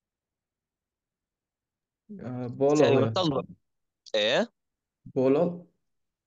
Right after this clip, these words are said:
Speaker 2: بولر برضو، لأنه هم في زاوية، الزاوية بينهم مية وتسعة ونص، مش راح يحذف بعض حتى لو كانوا عكس بعض، واحد للخلف واحد للأمام،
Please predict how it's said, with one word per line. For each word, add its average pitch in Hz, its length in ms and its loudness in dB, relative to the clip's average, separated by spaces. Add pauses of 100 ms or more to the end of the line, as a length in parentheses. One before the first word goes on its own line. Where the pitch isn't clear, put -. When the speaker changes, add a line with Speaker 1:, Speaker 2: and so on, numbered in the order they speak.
(340)
Speaker 2:
بولر 190 320 2
برضو، 139 260 0
لأنه 156 280 2
هم 170 60 0
في 180 160 -2
زاوية، 165 300 0
الزاوية 147 300 0
بينهم 151 240 2
مية 165 160 2
وتسعة 143 420 -2
ونص، 165 340 0
مش 113 140 0
راح 170 80 0
يحذف 151 300 -2
بعض 120 280 0
حتى 156 200 -2
لو 147 100 0
كانوا 127 280 0
عكس - 280 -6
بعض، 98 180 2
واحد 113 280 0
للخلف 113 360 0
واحد 107 240 0
للأمام، 107 500 0